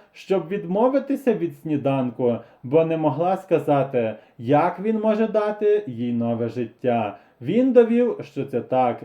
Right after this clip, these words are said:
і цього достатньо. Ця щоденна їжа походить безпосередньо від Христа. Саме Він дає нам усе, чим ми можемо насолоджуватися. І як люди їдять хліб, що походить від Нього, і оновлюються,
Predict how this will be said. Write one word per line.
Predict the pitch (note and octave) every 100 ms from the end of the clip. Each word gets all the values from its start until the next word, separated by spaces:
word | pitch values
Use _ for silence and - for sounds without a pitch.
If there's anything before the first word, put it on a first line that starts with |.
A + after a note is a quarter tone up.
| -
і | A#2+
цього | - D#3 F3 D#3+
достатньо. | A#2 A2 - C3 C3 - B2 G#2+ G2+ - _ _
Ця | D3+ D3
щоденна | - D#3 C#3 D3+ D#3 D#3
їжа | C#3+ D3 A3+ A3+
походить | A3+ A3 G#3+ A#3 A3+ A3+ F3+
безпосередньо | F3 - D3+ C#3+ C#3+ D3+ E3 E3+
від | C#3+ C#3+
Христа. | C#3 B2+ - - C#3+ B2+ G2+ - _
Саме | _ G3 G#3+ A3+
Він | B3 C#4+ A#3+
дає | A3+ A#3 B3
нам | G#3+ F3+
усе, | D#3 - G#3+ D#3 A2+ - _ _
чим | - D3 C#3+
ми | C#3
можемо | C#3 D#3+ G3 A3+ G#3 D#3+
насолоджуватися. | C3 - A#2 B2+ D3 B2+ B2 A#2 A2+ A2+ - A2 G#2 G2 _ _ -
І | C3
як | D#3+ - B2+
люди | C3+ G#3 G3 F3
їдять | E3 D3+ E3 D#3 -
хліб, | D3+ G3 A3+ -
що | - F3
походить | E3+ F3 G3 G3+ F#3 F#3 E3
від | E3+ E3+
Нього, | F#3 F#3 F3+ F3 E3+ _ _
і | E3+
оновлюються, | F3 D3 D3 G3 G#3+ G#3 G3+ G3+ G3+ F#3